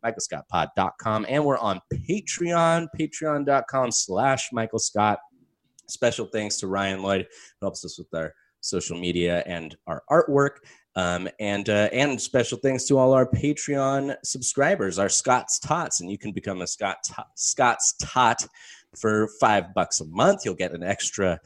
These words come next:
mailbag episode every month, and, and, uh, and, uh, now we're, we're getting on Patreon and, and hanging out with,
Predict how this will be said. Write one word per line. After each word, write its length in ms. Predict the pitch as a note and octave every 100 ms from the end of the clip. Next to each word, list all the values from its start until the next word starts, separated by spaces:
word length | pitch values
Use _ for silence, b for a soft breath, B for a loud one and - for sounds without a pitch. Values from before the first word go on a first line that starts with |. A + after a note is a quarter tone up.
| B B
mailbag 680 | F2 A2 B2 A2 A#2 A2+ G#2+
episode 480 | G2+ G#2+ - A2+ A2
every 240 | G2+ F2+
month, 400 | G2+ D#3 D#3 D3+
and, 260 | G#2+ G2 F#2+
and, 280 | G2+ F2+ F2+
uh, 260 | F2 F2 E2
and, 340 | F2+ F2 E2+
uh, 220 | F2 E2+ F2
now 280 | G#2 G2 F#2
we're, 260 | F#2 F2+ F2+
we're 200 | D#2+ G#2+
getting 260 | F#2 F2 F#2+
on 200 | F2 F2
Patreon 600 | G2+ F#2 - F#2+ F2+ F2
and, 180 | E2+ F2 -
and 100 | F2 -
hanging 260 | F#2+ F2+ F2+
out 200 | E2+ F2+
with, 240 | E2